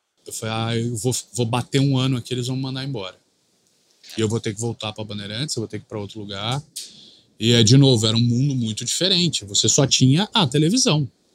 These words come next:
Você mal tinha T V a cabo. Então, o mercado era muito pequeno. O funil era minúsculo pra passar. E eu falava, "Eu vou ficar aqui, eu vou parar e vou cair."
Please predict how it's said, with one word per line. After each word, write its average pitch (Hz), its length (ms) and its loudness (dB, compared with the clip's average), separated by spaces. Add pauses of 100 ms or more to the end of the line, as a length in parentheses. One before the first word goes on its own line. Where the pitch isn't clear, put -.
(920)
Você 107 220 4
mal 151 460 8
tinha 208 340 6
T 269 140 2
V 247 100 -2
a 277 80 -4
cabo. 143 500 -4 (840)
Então, 107 280 -4
o 196 60 2
mercado 196 500 0
era 254 120 -2
muito 262 680 4
pequeno. 104 520 -4 (640)
O 131 60 -4
funil 214 420 6
era 269 120 2
minúsculo 233 760 4
pra 117 160 -4
passar. 95 380 0 (560)
E 131 100 4
eu 135 100 4
falava, 131 320 -2
"Eu 131 60 0
vou 120 160 -2
ficar - 260 -8
aqui, 120 280 -10
eu 123 100 -12
vou 117 140 -14
parar 123 460 -10
e 127 40 -8
vou 120 160 -14
cair." 127 280 -16